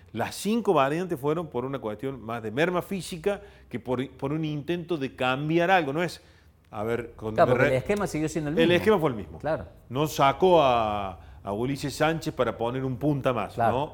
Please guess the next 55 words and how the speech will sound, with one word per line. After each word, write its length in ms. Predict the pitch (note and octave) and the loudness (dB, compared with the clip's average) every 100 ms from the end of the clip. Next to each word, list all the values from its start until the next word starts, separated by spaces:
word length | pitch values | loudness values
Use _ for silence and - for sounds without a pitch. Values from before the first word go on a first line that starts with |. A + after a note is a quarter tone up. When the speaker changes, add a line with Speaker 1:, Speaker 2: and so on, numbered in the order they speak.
| - | -12
Speaker 1:
¿no? 40 | |
Sacó 320 | - G2+ G#2+ | -6 -6 0
a 40 | F3+ | 2
Ulises 180 | F3+ D#3+ | 2 0
Sánchez, 180 | G#3 F#3 | 0 -2
lo 80 | |
puso 180 | D3 D#3 | -2 -2
a 40 | C#3 | 2
Pereira, 340 | D#3+ A3+ F#3+ | 4 4 2
lo 80 | C#3+ | 0
puso 160 | C#3+ | -2
a 40 | B2+ | -4
jugar. 300 | C#3 D#3 D#3 - - - | -2 -2 -4 -10 -18 -10
En 80 | G#2+ | -4
realidad, 240 | A#2 E3 | 2 4
Ulises 180 | D#3+ C3 | 2 0
Sánchez 240 | D#3+ C#3 | -4 -4
arrancó 260 | A2+ A#2 C#3 | -2 0 4
de 40 | |
volante, 380 | D3 E3+ F#3 E3+ | 6 6 4 0
terminó 420 | C3+ A2 B2 C#3+ | -6 -10 -6 -2
de, 180 | C3+ A#2 | -2 -2
de 480 | G#2+ G2 G2+ G2 G2 | -4 -6 -8 -10 -8
lateral, 560 | G#2+ B2 D#3 F#3 F#3+ - - - - | -2 4 8 8 4 -6 -20 -20 -12
y 80 | G#2+ | -8
cuando 220 | A2+ G#2 | -6 -6
se 120 | G#2+ | -8
salió 480 | G#2 - A2+ C#3 E3+ | -6 -2 0 2 4
él 140 | F3 E3+ | 4 4
de 60 | |
lateral, 420 | D#3+ E3 E3+ F#3+ | 2 2 0 0
entró 300 | D3+ C3+ F#3 | -2 0 2
Pereira 460 | F3 E3+ F#3+ F#3+ F3+ | 6 8 6 4 0
a 40 | |
jugar 340 | - D3+ D#3+ F3+ | 0 0 2 2
de 100 | F3+ | 0
lo 60 | |
que 80 | C3+ | -2
estaba 200 | C3 C#3+ | 0 0
haciendo 240 | B2 C#3+ C3 | 0 -4 -8
Ulises 180 | B2 | -8
Sánchez. 200 | A#2 G2 | -10 -8
Speaker 2:
Tal 120 | G#2 F2 | -8 -8
cual. 160 | D2+ - | -14 -12
Speaker 1:
Un 120 | A#2 | -8
lateral 280 | A#2 G#2+ G2+ | -6 -6 -6
volante. 380 | F2 C#2 - - - - - - | -8 -14 -20 -20 -20 -20 -20 0
Speaker 2:
Bueno, 200 | D#3+ C#3 | 2 4
hablaste 260 | E3 F3+ D#3+ | 2 0 -2
con 120 | C#3 | -2
algunos 240 | C#3+ D#3+ | -2 -4
jugadores 380 | C#3+ A#2 G2+ F2+ | -2 0 0 -4
después 240 | F2 F#2+ | -8 -10
del 60 | F2 | -10
partido. 320 | F2 E2 - | -10 -14 -18